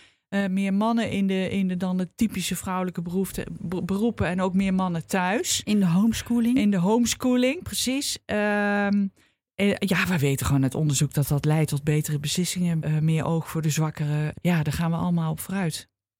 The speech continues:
Speaker 1: Het is niet voor niks ook dat de V-, de Verenigde Naties een resolutie heeft aangenomen dat er bij ieder onderhandelingsproces er tenminste één vrouw aanwezig moet zijn.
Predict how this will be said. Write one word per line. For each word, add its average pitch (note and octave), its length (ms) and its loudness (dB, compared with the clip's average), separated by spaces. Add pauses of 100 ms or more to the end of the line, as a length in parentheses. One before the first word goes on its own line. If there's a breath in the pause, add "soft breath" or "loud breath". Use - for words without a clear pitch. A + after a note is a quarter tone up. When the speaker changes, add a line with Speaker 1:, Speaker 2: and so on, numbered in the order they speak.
(220)
Speaker 1:
Het A3+ 180 0
is F#3 100 4
niet A3 140 6
voor A3+ 100 4
niks A#3+ 240 4
ook G3+ 100 0
dat F#3+ 140 0
de F3 80 0
V-, E3+ 360 2
de F3 120 0
Verenigde F3 420 0
Naties F3+ 400 2
een F3 60 2
resolutie F3 520 2
heeft E3+ 140 -2
aangenomen E3+ 520 0
dat E3 160 -2
er E3+ 60 -4
bij E3+ 180 -2
ieder A3 180 0
onderhandelingsproces F3+ 1040 0
er D#3+ 260 -6
tenminste G3 440 0
één F#3 180 2
vrouw E3+ 240 -2
aanwezig D#3+ 420 -2
moet D#3 180 -2
zijn. D#3 220 -6